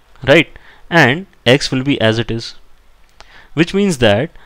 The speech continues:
my value of X is now eighty root three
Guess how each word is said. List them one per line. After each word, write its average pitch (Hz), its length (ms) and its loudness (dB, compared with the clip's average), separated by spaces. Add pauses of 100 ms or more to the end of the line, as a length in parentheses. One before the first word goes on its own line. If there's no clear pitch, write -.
(120)
my 151 220 2
value 143 500 0
of - 240 -6
X - 580 -2 (880)
is 131 160 -2
now 123 380 0 (500)
eighty 135 360 0
root 175 240 -4
three 220 260 -6